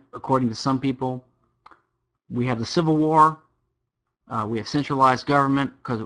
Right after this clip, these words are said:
because of Abraham Lincoln. America intervenes in World War Two. Uh, this turns it into a, a war of all against all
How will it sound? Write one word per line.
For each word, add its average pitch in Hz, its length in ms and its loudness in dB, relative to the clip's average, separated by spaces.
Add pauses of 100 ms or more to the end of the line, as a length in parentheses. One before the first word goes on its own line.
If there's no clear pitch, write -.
because 117 280 -8
of 107 80 -8
Abraham 120 400 -4
Lincoln. 135 420 -2 (800)
America 156 420 4
intervenes 143 460 4
in 127 140 2
World 143 180 6
War 131 160 4
Two. 190 500 2 (760)
Uh, 110 400 -2
this 139 160 -2
turns 151 240 2
it 135 80 2
into 123 320 2
a, 95 160 0
a 110 80 -4
war 135 280 6
of 120 80 4
all 135 240 2
against 120 340 -2
all 143 500 0